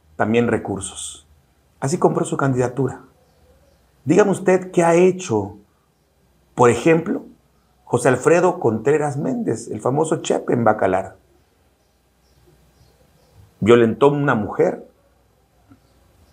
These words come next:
una de tantas que se le sabe. No hizo absolutamente nada por el desarrollo del municipio, mucho menos por velar para que la laguna de Bacalar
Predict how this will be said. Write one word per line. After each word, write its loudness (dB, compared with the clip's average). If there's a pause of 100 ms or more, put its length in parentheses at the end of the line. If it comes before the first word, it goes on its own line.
una 2 (220)
de -4
tantas 0
que -8
se -6
le -2
sabe. -2 (1700)
No 6
hizo 0
absolutamente -2
nada 4
por 2
el 2
desarrollo 0 (460)
del -4
municipio, -4 (380)
mucho 4
menos 2 (920)
por 6 (160)
velar 4 (320)
para 4
que 2
la 6
laguna 4
de 4
Bacalar 2